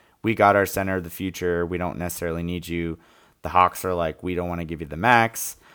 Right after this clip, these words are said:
The Spurs are like, "We, we like you, but we're kinda set on tanking next year for the,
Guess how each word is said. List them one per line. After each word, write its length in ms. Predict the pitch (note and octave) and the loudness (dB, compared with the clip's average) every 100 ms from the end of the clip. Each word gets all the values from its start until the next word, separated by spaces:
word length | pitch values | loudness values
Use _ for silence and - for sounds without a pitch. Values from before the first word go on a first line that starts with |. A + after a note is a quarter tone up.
| _ - | _ -8
The 100 | F#2 | -6
Spurs 400 | - G#2 G2+ F#2+ | 0 2 2 0
are 80 | |
like, 340 | F#2+ F2 F2 - | 0 0 -2 -4
"We, 580 | G2+ F#2+ F#2+ F#2+ F#2 - - - - | -4 -2 -2 -2 -4 -8 -14 -16 -10
we 160 | - B2+ | -2 6
like 300 | B2 B2 B2 | 10 10 6
you, 300 | B2 A#2+ A2+ | 0 2 2
but 420 | G2 G2+ F#2+ - - | 4 6 6 2 -6
we're 100 | F#2 | -4
kinda 240 | G#2+ G#2+ | -2 -2
set 280 | - G2 F#2+ | -2 0 0
on 380 | F#2+ F2+ F2 - _ _ - | 0 -2 -6 -10 _ _ -10
tanking 380 | G#2+ G#2 G2+ F#2 | -6 -6 -6 -6
next 240 | F#2 - | -8 -6
year 160 | F#2+ F#2 | -6 -4
for 160 | G2 | -6
the, 400 | F2 E2+ E2+ D#2 | -4 -4 -4 -6